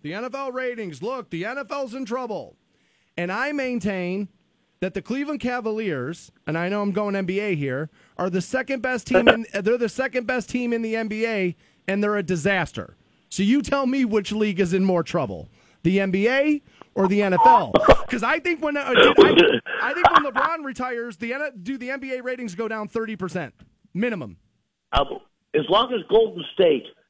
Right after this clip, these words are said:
Speaker 2: stays with their, you know, stays intact and does what they're doing, odds are no, not thirty. They'll go down some because Golden State's on the left coast, and, uh, I say most of the country goes, "You know what?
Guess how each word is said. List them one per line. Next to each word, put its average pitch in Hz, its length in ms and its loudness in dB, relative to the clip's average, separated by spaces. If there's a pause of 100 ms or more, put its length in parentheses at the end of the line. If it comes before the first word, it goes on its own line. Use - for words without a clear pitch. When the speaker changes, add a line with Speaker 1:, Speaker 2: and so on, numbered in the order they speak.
(320)
Speaker 2:
stays 165 380 8 (280)
with 139 280 6
their, 123 320 6
you 110 140 2
know, 110 100 6
stays 147 460 6
intact 135 480 4
and 101 140 0
does 127 260 6
what 120 180 -2
they're 120 140 6
doing, 120 340 0 (580)
odds 139 220 4 (160)
are 120 440 4 (260)
no, 120 280 0
not 151 320 0
thirty. 135 200 4 (140)
They'll 214 140 6
go 247 100 6
down 220 240 2 (100)
some 226 240 2 (340)
because 127 280 0
Golden 165 300 6
State's 156 200 6 (160)
on 165 280 6
the 143 60 6
left 143 360 6
coast, 147 340 4
and, 117 220 4
uh, 117 140 8 (240)
I 117 80 0 (100)
say - 160 -2
most 151 220 6
of - 140 -14
the - 40 -8
country 135 300 4
goes, 107 280 8
"You 135 100 8
know 151 140 8
what? 131 220 4